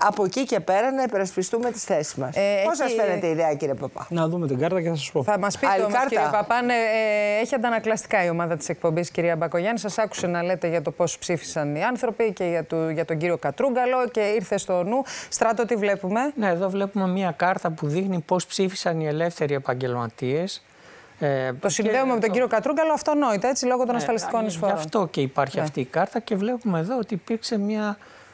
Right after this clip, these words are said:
Speaker 4: ε, σαρωτική επικράτηση της Νέας Δημοκρατίας, όχι μόνο ανα-, έναντι του σύριζα,
Speaker 2: Ναι.
Speaker 4: αλλά συνολικά έναντι όλου του πο-,
Speaker 2: Ναι,
Speaker 4: κομματικού
Speaker 2: τεράστια διαφορά.
Speaker 4: ανταγωνισμού.
Speaker 2: Βέβαια, θα είχε αξία να, θα είχε
Speaker 4: Ε,
Speaker 2: πρόσθετη
Speaker 4: και
Speaker 2: αξία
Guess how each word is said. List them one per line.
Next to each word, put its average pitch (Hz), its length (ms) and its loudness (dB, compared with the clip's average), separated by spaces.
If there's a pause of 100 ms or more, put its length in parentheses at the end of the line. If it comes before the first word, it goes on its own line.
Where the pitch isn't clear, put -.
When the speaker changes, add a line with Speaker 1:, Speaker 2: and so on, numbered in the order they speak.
(100)
Speaker 4:
ε, 175 360 0
σαρωτική 170 580 -2
επικράτηση 139 680 0
της 123 220 -6
Νέας 131 220 0
Δημοκρατίας, 131 760 -2
όχι 190 240 -4
μόνο 151 260 0
ανα-, 123 280 -2
έναντι 139 400 0
του 123 140 -10
σύριζα, 233 560 -2 (200)
Speaker 2:
Ναι. 180 220 0
Speaker 4:
αλλά 190 220 0
συνολικά 175 600 0
έναντι 208 340 -2
όλου 196 240 0
του 180 120 -6
πο-, 175 120 -2
Speaker 2:
Ναι, 160 260 0
Speaker 4:
κομματικού 160 220 2
Speaker 2:
τεράστια 202 320 2 (140)
διαφορά. 185 80 2 (220)
Speaker 4:
ανταγωνισμού. 240 160 2
Speaker 2:
Βέβαια, 254 180 2
θα 226 180 2
είχε 247 200 0
αξία 254 320 0
να, 208 340 0
θα 156 140 0
είχε 147 180 2
Speaker 4:
Ε, 240 40 2
Speaker 2:
πρόσθετη 220 400 0
Speaker 4:
και 196 60 2
Speaker 2:
αξία 214 140 2